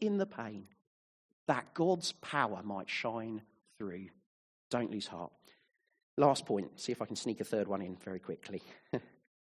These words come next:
Don't lose heart, persevere. Number three,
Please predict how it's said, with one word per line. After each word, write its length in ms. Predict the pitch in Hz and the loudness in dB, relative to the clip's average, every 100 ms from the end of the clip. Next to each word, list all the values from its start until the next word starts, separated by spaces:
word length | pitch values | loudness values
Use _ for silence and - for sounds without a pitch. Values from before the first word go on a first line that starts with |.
| _ _ _ _ _ _ _ _ _ - | _ _ _ _ _ _ _ _ _ 4
Don't 260 | 165 202 - | 8 8 8
lose 200 | 175 - | 4 4
heart, 320 | 92 104 - - | 4 4 2 0
persevere. 460 | 143 143 117 107 107 | 2 4 4 2 6
Number 240 | 147 165 | 4 4
three, 380 | - 90 85 | -2 -6 -6